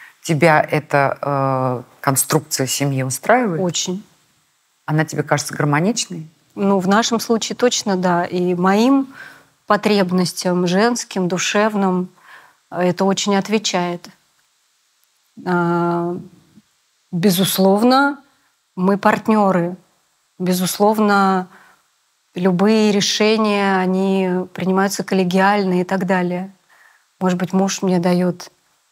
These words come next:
Speaker 2: такое ощущение, ну, з-, значит, он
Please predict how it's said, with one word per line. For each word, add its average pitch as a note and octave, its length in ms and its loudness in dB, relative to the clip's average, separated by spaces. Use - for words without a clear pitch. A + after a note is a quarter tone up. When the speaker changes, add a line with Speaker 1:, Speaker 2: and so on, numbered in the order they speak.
Speaker 2:
такое F#3 400 0
ощущение, G3+ 1040 0
ну, F3+ 300 -4
з-, F#3 180 -12
значит, F#3 480 -2
он F#3 300 0